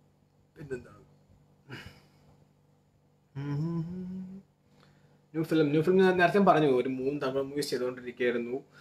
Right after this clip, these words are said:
ചെയ്തുകൊണ്ടിരിക്കില്ല, ഒരെണ്ണം ചെയ്തുകൊണ്ടിരിക്കുകയായിരുന്നു, രണ്ട് മൂവീസ്, ആ, on ആയിട്ടിരിക്കുകയായിരുന്നു, പിന്നെ രണ്ട് മലയാളം movies on ആയിട്ടിരിക്കുകയായിരുന്നു. ഒക്കെ സ്റ്റക്കായി പോയി നിൽക്കുകയാണ് ഇപ്പോൾ ഈ കൊറോണയൊക്കെ വന്നപ്പോൾ.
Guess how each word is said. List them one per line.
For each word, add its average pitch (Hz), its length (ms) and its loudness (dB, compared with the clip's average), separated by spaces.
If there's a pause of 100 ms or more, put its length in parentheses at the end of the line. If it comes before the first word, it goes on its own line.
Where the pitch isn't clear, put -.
(180)
ചെയ്തുകൊണ്ടിരിക്കില്ല, 156 420 4
ഒരെണ്ണം 147 180 4
ചെയ്തുകൊണ്ടിരിക്കുകയായിരുന്നു, 156 680 4
രണ്ട് 135 160 2
മൂവീസ്, 147 600 4 (140)
ആ, 120 340 -2
on 127 140 -4
ആയിട്ടിരിക്കുകയായിരുന്നു, 135 800 0 (640)
പിന്നെ 131 160 -2
രണ്ട് 123 220 0
മലയാളം 127 400 0
movies 143 220 0
on 135 60 -4
ആയിട്ടിരിക്കുകയായിരുന്നു. 131 640 -4
ഒക്കെ - 160 -12
സ്റ്റക്കായി 143 380 -6
പോയി 143 180 -2
നിൽക്കുകയാണ് 139 300 -4
ഇപ്പോൾ 127 280 -2
ഈ - 20 -4
കൊറോണയൊക്കെ 120 480 -6
വന്നപ്പോൾ. 120 360 -2